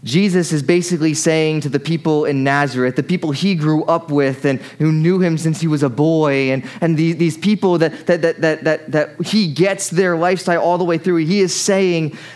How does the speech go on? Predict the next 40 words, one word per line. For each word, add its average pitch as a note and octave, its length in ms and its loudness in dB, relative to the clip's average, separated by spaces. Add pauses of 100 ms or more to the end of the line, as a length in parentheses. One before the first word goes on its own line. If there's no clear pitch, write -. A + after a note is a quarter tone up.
that D#3+ 120 2
if D#3 160 0
you D#3 100 0
want F#3 220 2
to A#3 80 2
know F#3+ 180 2
what E3+ 300 0
I'm D#3+ 300 0
all D3 260 0
about, A2+ 720 -2 (1080)
this - 580 -4
is G#2+ 180 -6
what A2 280 -4
I'm G#2+ 240 -2
all F#2+ 240 -4
about. F2+ 540 -10 (400)
This C#3 680 -2
is A#2+ 220 -2
the A#2+ 80 -4
stuff - 460 -4
that - 180 -4
I, A2+ 540 0 (140)
that C3 100 0
is A2+ 80 0
at B2 80 -2
the - 80 -8
core B2 560 -2
of G2 140 -6
who C#3 280 -4
I A#2 200 0
am G2+ 320 -4
and F#2+ 180 -6
what B2 240 -2 (240)
I A#2 180 -2
am A2 180 -2
all A2 280 -2
about F#2+ 360 -4
in G#2 140 -6
our F#2 180 -6
world. F2 460 -12